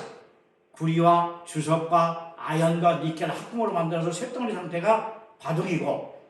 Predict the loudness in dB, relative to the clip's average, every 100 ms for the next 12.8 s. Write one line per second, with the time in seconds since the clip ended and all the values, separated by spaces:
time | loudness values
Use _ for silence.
0 | _ -4 -2 0 0 0 2 0 0 -4
1 | -12 -12 -6 0 0 0 0 2 0 0
2 | -4 -8 -4 -2 -2 -2 -4 -4 -6 -6
3 | 0 0 0 -2 -6 -16 -20 _ _ _
4 | 2 4 4 -2 -6 -6 -4 -4 -8 -8
5 | -4 -4 -4 -12 -20 _ _ _ _ _
6 | _ _ 0 6 6 6 2 -2 -6 -16
7 | -20 _ _ -6 0 6 6 8 6 6
8 | 2 -4 -10 -8 -4 0 2 2 0 -4
9 | -4 -4 -6 -8 -8 -8 -8 -10 -18 _
10 | -4 -4 -2 0 0 -2 -10 -14 -14 -4
11 | -2 0 0 0 -2 -4 -4 -4 -4 -4
12 | -4 -4 -4 -2 -4 -4 -10